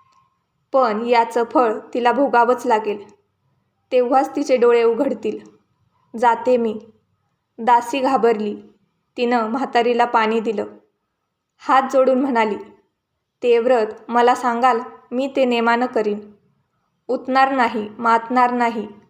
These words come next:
घेतला वसा टाकणार नाही, दिलेला शब्द मोडणार नाही." त्या दासीला व्रताचा वसा सांगितला. म्हातारी उठली, काठी टेकीत निघाली. तोच माडीवरून राणीची कन्या शांबाला धावत आली.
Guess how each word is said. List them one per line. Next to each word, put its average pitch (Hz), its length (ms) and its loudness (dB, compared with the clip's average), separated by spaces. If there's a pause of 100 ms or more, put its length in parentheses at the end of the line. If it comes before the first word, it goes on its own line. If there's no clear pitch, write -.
(120)
घेतला 233 400 0
वसा 247 320 2
टाकणार 226 540 0
नाही, 226 340 -4 (880)
दिलेला 240 460 2
शब्द 240 280 -2
मोडणार 233 500 2
नाही." 233 400 -6 (960)
त्या 233 160 2
दासीला 233 580 2
व्रताचा 233 580 0
वसा 240 260 -2
सांगितला. 214 520 -4 (1000)
म्हातारी 254 420 0
उठली, 247 520 -4 (640)
काठी 247 340 2
टेकीत 269 360 0
निघाली. 240 480 -4 (760)
तोच 226 420 -2
माडीवरून 233 640 2 (180)
राणीची 226 500 0
कन्या 254 460 -2
शांबाला 240 540 0
धावत 226 380 -2
आली. 208 240 0